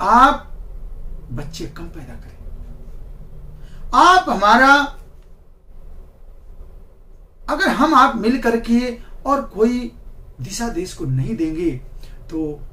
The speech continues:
निश्चित रूप से हम भी कहीं ना कहीं दोषी हैं। और निश्चित रूप से आज ये सभी देशवासियों के लिए, सरकार के लिए ये चिंता का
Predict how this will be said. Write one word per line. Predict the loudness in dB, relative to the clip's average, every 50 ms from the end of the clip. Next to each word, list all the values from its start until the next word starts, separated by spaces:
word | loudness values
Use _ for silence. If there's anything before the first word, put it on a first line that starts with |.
| -18 -20 -20 -20 -20 -20 -18 -10
निश्चित | -4 -4 -4 -4 -4 -8 -10 -10 -8
रूप | -8 -8 -8 -8
से | -8 -6 -6 -6 -6 -8 -12 -16 -18 -18 -14 -10
हम | -8 -6 -6 -6
भी | -8 -8
कहीं | -8 -6 -6 -6
ना | -6 -6
कहीं | -6 -6 -8 -8 -8
दोषी | -8 -10 -12 -12 -12 -12
हैं। | -12 -14 -14 -18 -20 -20 -20 -20 -20 -20 -20 -20 -20 -20 -20 -20 -20 -20 -18 -18 -18 -18 -20 -20 -20 -14 -8
और | -6 -4
निश्चित | -4 -4 -6 -8 -12 -14 -10 -8
रूप | -8 -8 -8
से | -8 -8 -8 -8 -8 -10 -14 -18 -20 -20 -16 -10 -8
आज | -6 -4 -4 -4 -6 -8 -10 -14 -16 -16 -18 -18 -20 -20 -20 -20 -20 -20 -18 -12 -8
ये | -4 -4 -4 -4 -6 -10 -16 -18 -16
सभी | -12 -8 -4 -2 -2 -2
देशवासियों | -2 -4 -6 -6 -6 -6 -6 -6 -6 -8 -10 -10
के | -8 -10
लिए, | -8 -6 -6 -6 -6 -6 -10 -16 -18 -16 -14
सरकार | -12 -10 -8 -6 -6 -4 0 2 4 4 4 4 2 0
के | 0 0
लिए | 2 4 4 4 4 2
ये | 0 -2 -6 -10 -18 -20 -20 -20 -20 -20 -20 -20 -20 -20 -18 -18 -16
चिंता | -14 -12 -10 -10 -10 -8 -10 -10
का | -10 -8 -8 -6 -6 -6 -8 -10